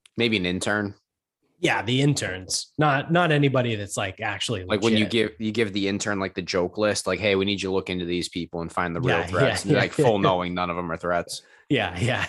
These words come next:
Speaker 2: <laughs> Here's a long list of people that said, "Fuck the government" on a podcast. So look 'em up. <laughs> Find my fucking LinkedIn, be like, "Oh,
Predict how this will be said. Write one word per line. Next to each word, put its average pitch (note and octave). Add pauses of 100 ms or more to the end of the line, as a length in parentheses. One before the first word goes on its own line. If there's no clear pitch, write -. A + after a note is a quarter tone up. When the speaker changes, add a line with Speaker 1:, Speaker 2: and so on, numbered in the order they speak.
Speaker 2:
<laughs> -
Here's D3+
a D#3
long C3+
list B2+
of A#2
people A#2+
that G#2+
said, G#2+ (720)
"Fuck -
the C3+
government" G2+ (160)
on G#2
a G2
podcast. G2+ (220)
So F#2+ (560)
look B2
'em A2
up. -
<laughs> -
Find C3+
my A#2+
fucking A#2+
LinkedIn, A2
be C3
like, D#3
"Oh, C4+